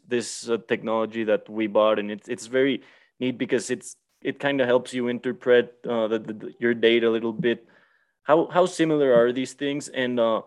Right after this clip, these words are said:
for example, one thing I know about the twenty-three and me is that it is, it's, there's a big, like, surveillance problem, and, and people are worried about that part, that people know too much of your data. So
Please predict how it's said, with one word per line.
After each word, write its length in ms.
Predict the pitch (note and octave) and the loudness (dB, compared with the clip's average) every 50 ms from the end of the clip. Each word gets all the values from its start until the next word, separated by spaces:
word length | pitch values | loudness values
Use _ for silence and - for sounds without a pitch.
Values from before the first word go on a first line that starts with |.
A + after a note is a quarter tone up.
| _ _ _ _ _ _ _ _ - | _ _ _ _ _ _ _ _ -4
for 100 | C3+ C#3+ | -2 -2
example, 320 | C#3 - D#3 D3 C3+ C#3+ | 0 0 0 0 0 0
one 220 | C3+ C#3+ D3+ E3 D#3 | 2 2 2 2 2
thing 200 | - E3 D3 C#3 | 0 0 0 0
I 100 | C3 B2+ | 0 0
know 180 | B2 B2 B2 | 0 0 0
about 340 | B2 A#2 A#2 A#2+ A#2 A#2 A#2 | 0 2 4 4 4 4 2
the 80 | - A#2+ | -2 -6
twenty-three 480 | G2+ - - B2 A2+ B2 A2+ - C3 | -6 -6 -10 -10 -10 -10 -8 -4 -4
and 100 | B2 A#2+ | -2 -2
me 140 | A#2+ A#2+ A#2+ | -2 -2 -2
is 160 | A#2+ A#2 A2 | -2 -2 0
that 160 | A#2 A#2+ A2+ A2 | 2 2 2 2
it 160 | A2+ A2+ A2+ | 0 0 0
is, 320 | A#2 A2+ A2 G2+ - - - _ - | 0 -2 -2 -4 -8 -14 -20 _ -12
it's, 240 | - - C3 B2+ - | -8 -8 -8 -8 -6
there's 240 | B2 B2 C3 C3 B2+ | -2 0 0 0 0
a 60 | C#3 | 0
big, 180 | B2 B2+ B2+ A#2+ | 0 0 0 4
like, 260 | A#2+ A#2+ A2+ G2 - | 4 4 2 2 0
surveillance 580 | - B2+ B2 A2 A#2 A#2+ B2 A#2+ A#2+ A#2+ A2+ - | -6 -6 -2 0 2 2 2 0 -2 -4 -8 -8
problem, 420 | _ - B2 A#2 A#2+ A#2+ A#2 A2+ | _ 0 2 2 2 2 0 -2
and, 180 | A2 A2 G#2+ G2 _ | -4 -6 -8 -10 _
and 180 | - A#2+ A2+ G2+ | -8 -8 -8 -6
people 360 | - B2 B2+ - B2 A#2+ A#2+ | -6 -8 -6 -4 0 2 2
are 100 | A2+ G#2+ | 2 4
worried 320 | G2+ G#2+ A2 A#2 A#2 A2+ | 4 4 4 4 4 2
about 440 | A2 G#2 G#2+ G#2+ G#2 G2+ - - - | 2 2 2 2 2 2 -2 -4 -2
that 260 | A2+ G#2+ G#2 - - | -2 -2 -2 -2 -2
part, 220 | - A2+ G#2+ G#2 G2 | 0 0 0 0 0
that 180 | G2+ G2 - | -6 -10 -10
people 260 | - A#2 G#2+ - A#2 A2+ | -10 -12 -8 -6 -6 -4
know 320 | A2+ A2 A2 A2 G2+ - _ _ _ _ _ _ _ | -2 -2 -2 -2 -4 -6 _ _ _ _ _ _ _
too 100 | - C3 | -2 0
much 240 | A#2+ A#2+ A2+ - - | 0 0 -2 -2 -4
of 120 | B2 A2+ | -4 -4
your 100 | A#2 A#2 | -4 -4
data. 340 | A2 G#2 A2+ A2+ A2 G#2+ G#2 | -2 0 2 4 4 4 2
So 420 | - - - A#2 A2+ A2 G#2+ G#2+ | 2 0 -2 0 0 0 0 -4